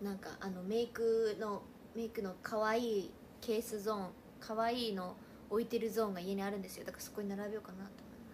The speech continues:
す。捨てるのもったいなくないですか？初めて買ったデパコスの入れ物、めっちゃ可愛いし、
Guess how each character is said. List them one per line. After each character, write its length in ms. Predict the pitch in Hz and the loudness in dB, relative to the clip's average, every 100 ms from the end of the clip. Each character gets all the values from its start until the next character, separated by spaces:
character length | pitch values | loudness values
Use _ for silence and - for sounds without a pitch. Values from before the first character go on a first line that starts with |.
| - - - - | -16 -16 -16 -14
す。 80 | - | 2
捨 40 | 440 | 6
て 40 | |
る 120 | 494 | 8
の 40 | 294 | 6
も 120 | 220 | 2
っ 40 | |
た 140 | - 381 | 2 2
い 20 | |
な 80 | 403 | 4
く 100 | 415 | 2
な 100 | 339 | 2
い 40 | |
で 60 | 208 | 0
す 80 | |
か？ 100 | - | -4
初 240 | 196 262 330 | -2 -2 0
め 100 | 269 | 0
て 120 | 196 | 0
買 120 | - | -4
っ 60 | 202 - | -8 -4
た 180 | 196 - - - - - - - - | -4 -6 -12 -16 -16 -16 -18 -8 -4
デ 80 | |
パ 160 | 226 254 | 4 8
コ 120 | 254 | 8
ス 160 | 262 240 | 8 4
の 220 | 226 214 - - - - - - - - - - - - | 4 2 0 -14 -16 -16 -16 -18 -16 -16 -16 -16 0 0
入 160 | 226 | 6
れ 80 | 220 | 6
物、 260 | 220 214 208 - - - - - - | 8 4 0 -4 -14 -18 -16 -14 -10
め 40 | |
っ 20 | |
ち 80 | 214 | -6
ゃ 20 | |
可 240 | 262 247 240 | -6 -4 -4
愛 120 | 226 | -4
い 40 | |
し、 220 | 196 - | -6 -10